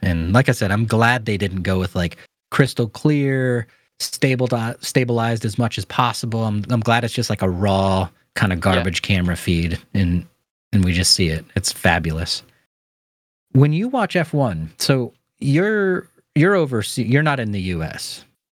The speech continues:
Speaker 2: No,
Speaker 1: So
Speaker 2: I'm in
Speaker 1: you,
Speaker 2: the
Speaker 1: you have,
Speaker 2: U K.
Speaker 1: like, you have Sky Sports, right?
Speaker 2: Yes.
Speaker 1: So we don't have that over here.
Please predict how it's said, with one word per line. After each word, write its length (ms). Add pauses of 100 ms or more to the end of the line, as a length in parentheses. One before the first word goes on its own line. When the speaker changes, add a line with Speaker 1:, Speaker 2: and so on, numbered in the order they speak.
(420)
Speaker 2:
No, 240
Speaker 1:
So 140
Speaker 2:
I'm 80
in 40
Speaker 1:
you, 60
Speaker 2:
the 120
Speaker 1:
you 180
have, 80
Speaker 2:
U 20
K. 0
Speaker 1:
like, 160 (360)
you 200
have 140
Sky 360
Sports, 420
right? 240 (360)
Speaker 2:
Yes. 280 (760)
Speaker 1:
So 260
we 200
don't 160
have 280
that 160
over 220
here. 360